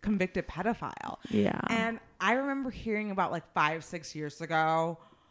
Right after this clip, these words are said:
Speaker 1: that she,
Speaker 2: <sighs>
Speaker 1: like,
Speaker 2: Gross.
Speaker 1: you know, h-, had paid for all her brother's, like, legal fees.
Speaker 2: Yeah.
Speaker 1: And, like,
Speaker 2: He's in prison, right?
Speaker 1: I don't know if he is right now.
Speaker 2: Yeah.
Speaker 1: I, I know he has served prison time. I think he was
Speaker 2: The
Speaker 1: convicted.
Speaker 2: story about that is,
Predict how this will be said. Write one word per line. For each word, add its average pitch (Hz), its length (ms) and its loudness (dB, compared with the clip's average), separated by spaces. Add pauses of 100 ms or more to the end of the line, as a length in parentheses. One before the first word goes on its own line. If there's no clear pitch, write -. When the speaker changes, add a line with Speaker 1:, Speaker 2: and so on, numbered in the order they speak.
(120)
Speaker 1:
that 175 160 4
she, 175 280 -2
Speaker 2:
<sighs> - 0 -
Speaker 1:
like, 151 200 -4
Speaker 2:
Gross. 214 240 -4
Speaker 1:
you 196 80 2
know, 151 400 4
h-, 170 140 -10
had 180 240 0
paid 156 240 -2
for - 120 -4
all 147 200 0
her 156 120 -2
brother's, 156 300 -2
like, 151 120 -6 (100)
legal 156 260 0
fees. 196 460 0
Speaker 2:
Yeah. 170 400 6
Speaker 1:
And, 226 180 2
like, 202 400 -2 (120)
Speaker 2:
He's 277 200 12
in 190 100 8
prison, 156 300 8
right? 165 300 4 (800)
Speaker 1:
I - 120 0
don't 523 140 -2
know 523 80 0 (200)
if - 120 -6
he 202 60 -2
is 190 160 0
right 175 320 -4
now. 151 540 0
Speaker 2:
Yeah. 165 100 2
Speaker 1:
I, 175 120 2 (300)
I 185 40 0
know 175 240 -2
he 156 840 -10
has 156 320 -6
served 156 540 -10
prison 294 240 -8
time. 302 200 -4
I 202 120 -4
think - 380 -8 (300)
he 254 140 -8
was 277 180 -4
Speaker 2:
The - 60 -14
Speaker 1:
convicted. 240 260 2
Speaker 2:
story 277 340 8
about 170 200 4
that 147 200 4
is, 131 220 -4